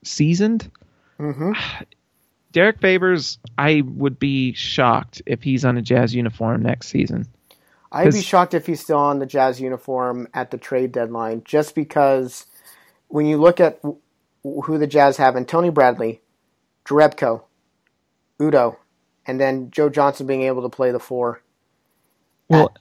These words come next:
Speaker 2: at
Speaker 1: I
Speaker 2: s-, w-, w-, at some point, either one of these guys is gonna play really well, and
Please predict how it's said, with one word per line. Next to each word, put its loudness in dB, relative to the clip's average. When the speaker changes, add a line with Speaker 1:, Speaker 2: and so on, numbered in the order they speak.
Speaker 2:
at 0
Speaker 1:
I 2
Speaker 2:
s-, -4
w-, -10
w-, -14
at 0
some 2
point, 0
either 2
one 2
of 0
these -4
guys 0
is -12
gonna -4
play -2
really 0
well, 4
and -4